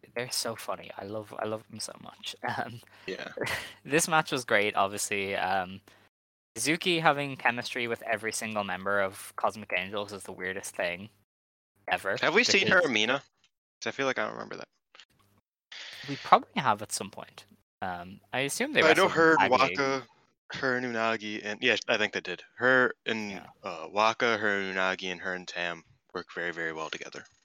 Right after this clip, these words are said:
Speaker 2: Um,
Speaker 1: Yes.
Speaker 2: which is hard. Like, I don't think I can name anybody who works well with all three of them consistently. Um, maybe Mayu, but even, like, I mean, Mayu and Tam is, like, hit or miss
Speaker 1: Mm,
Speaker 2: at this point.
Speaker 1: very iffy.
Speaker 2: Uh, 'cause they sort of,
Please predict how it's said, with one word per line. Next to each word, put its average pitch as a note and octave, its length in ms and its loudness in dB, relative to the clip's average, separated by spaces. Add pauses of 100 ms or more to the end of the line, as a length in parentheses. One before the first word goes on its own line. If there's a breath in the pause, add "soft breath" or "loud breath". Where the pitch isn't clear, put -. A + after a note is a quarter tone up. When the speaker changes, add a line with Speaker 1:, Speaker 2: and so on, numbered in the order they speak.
(160)
Speaker 2:
Um, - 140 0
Speaker 1:
Yes. - 220 -6
Speaker 2:
which - 160 2
is - 80 2
hard. A#2 360 4
Like, G#2+ 140 4
I A#2+ 100 8
don't B2+ 140 2
think A#2+ 260 0 (240)
I A2+ 100 4
can A#2 180 -2
name G#2 200 2
anybody G2+ 360 2
who F#2+ 120 -6
works F#2 360 -2
well F2+ 200 2
with F2+ 140 -4
all F#2 200 2
three F2+ 220 -4
of F2 80 -4
them E2+ 180 -6
consistently. - 640 -10 (340 loud breath)
Um, F2+ 320 2 (280)
maybe G#2+ 340 2
Mayu, D3 460 4 (400 soft breath)
but A#2 80 4
even, A#2 400 2
like, G2+ 160 4
I G2+ 80 6
mean, G2+ 180 2
Mayu G2+ 340 4
and F#2+ 120 -4
Tam F#2+ 300 0
is, - 340 -10
like, E2+ 380 -6
hit G#2 240 0
or F2+ 80 0
miss F2 380 -4 (260)
Speaker 1:
Mm, A2 220 -4
Speaker 2:
at G2 140 -2
this - 200 -6
point. G2 360 -10
Speaker 1:
very F#2+ 220 -4
iffy. - 360 -12
Speaker 2:
Uh, G2 260 0 (720)
'cause F#2 200 -4
they F2 320 -4
sort F#2 280 0
of, E2+ 200 -2